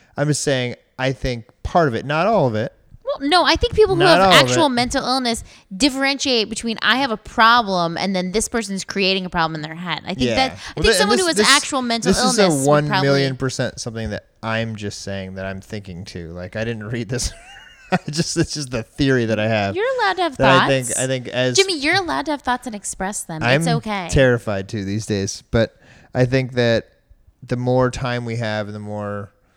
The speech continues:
Speaker 1: you know, time we have to ourselves can be a good thing or a bad thing mentally sometimes. And, uh,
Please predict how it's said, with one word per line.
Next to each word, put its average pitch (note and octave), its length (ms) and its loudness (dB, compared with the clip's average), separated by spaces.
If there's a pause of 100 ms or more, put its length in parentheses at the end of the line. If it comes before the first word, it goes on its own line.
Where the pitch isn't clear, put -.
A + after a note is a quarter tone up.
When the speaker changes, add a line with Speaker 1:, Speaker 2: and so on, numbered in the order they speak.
(480)
Speaker 1:
you A#2 60 -10
know, G#2+ 120 -6
time C3+ 280 -4
we B2 80 -6
have B2+ 200 -4
to C3 100 -6
ourselves B2+ 1000 -2
can B2+ 160 -8
be B2 100 0
a A#2 60 -2
good C3 260 2
thing B2+ 140 -4
or A#2 80 -2
a A2 60 -4
bad A2 260 -2
thing G#2 160 -8
mentally G#2 400 -8
sometimes. F2+ 480 -16
And, B2+ 120 -6
uh, - 40 -10